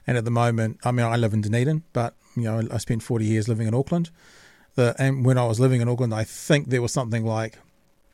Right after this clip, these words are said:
I don't know what the number was. It was a thousand houses a month or a thousand houses a year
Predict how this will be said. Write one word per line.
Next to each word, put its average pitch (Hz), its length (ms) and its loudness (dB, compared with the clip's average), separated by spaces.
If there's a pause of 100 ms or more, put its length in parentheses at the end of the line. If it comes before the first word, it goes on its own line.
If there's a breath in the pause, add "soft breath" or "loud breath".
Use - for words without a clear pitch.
(680)
I 117 60 -2
don't 113 100 0
know 110 60 -2
what 113 80 -6
the 110 80 -6
number 110 160 -2
was. 113 240 -2
It 117 80 -8
was 110 120 -6
a 113 40 -10
thousand 135 500 0
houses 113 500 0
a 120 60 -4
month 135 340 0
or 117 80 -6
a 107 40 -6
thousand 120 340 -2
houses 117 300 -4
a 117 60 -6
year 123 500 0